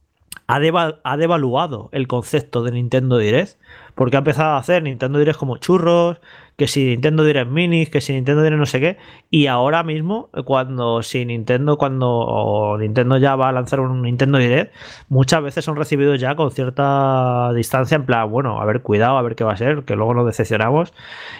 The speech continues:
y es eso, porque al final han abusado un poquito de, del formato, cuando yo recuerdo, no sé, establecer el momento más dulce, quizá hace dos años o un poco más, que no sé, que un Nintendo Direct yo recuerdo que era algo como muy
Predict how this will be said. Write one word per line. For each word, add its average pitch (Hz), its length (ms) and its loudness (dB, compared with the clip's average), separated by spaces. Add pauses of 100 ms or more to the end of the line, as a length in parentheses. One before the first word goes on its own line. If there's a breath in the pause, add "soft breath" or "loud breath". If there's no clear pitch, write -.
(120)
y 131 500 2
es 127 100 0
eso, 151 180 0
porque 123 160 -2
al 113 60 0
final 123 260 0
han 143 120 2
abusado 143 400 0
un 131 100 -4
poquito 120 400 -4
de, 107 220 -2
del 117 160 -2
formato, 131 420 -2
cuando 120 300 -2
yo 120 360 0 (160)
recuerdo, 123 800 2
no 110 180 -4
sé, 110 340 0
establecer 107 460 -2
el 101 120 -2
momento 117 560 2
más 131 240 0
dulce, 123 340 -4
quizá 117 320 -4
hace 110 400 -2 (560 loud breath)
dos 117 300 0
años 147 460 -4
o 123 320 -2
un 117 100 -8
poco 120 200 -2
más, 127 220 -4
que 120 160 0
no 107 140 -6
sé, 127 140 -4
que 113 180 0
un 113 80 0
Nintendo 117 340 0
Direct 117 220 2
yo 135 80 4
recuerdo 113 260 2
que 131 60 2
era 113 100 2
algo 123 240 0
como 107 200 -2
muy 107 920 2